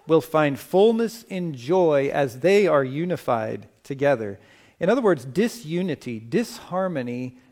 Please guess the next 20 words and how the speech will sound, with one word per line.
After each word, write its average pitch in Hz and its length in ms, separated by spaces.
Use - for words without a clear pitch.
diminishes 143 880
joy. 107 600
And 151 160
we 202 80
should 160 160
ask 135 260
the - 60
question, 135 500
can 139 240
we 196 220
have 143 240
full 143 360
joy 120 460
in 117 80
our 120 160
lives, 110 520
in 143 160
our 123 140
church - 460
today, 127 540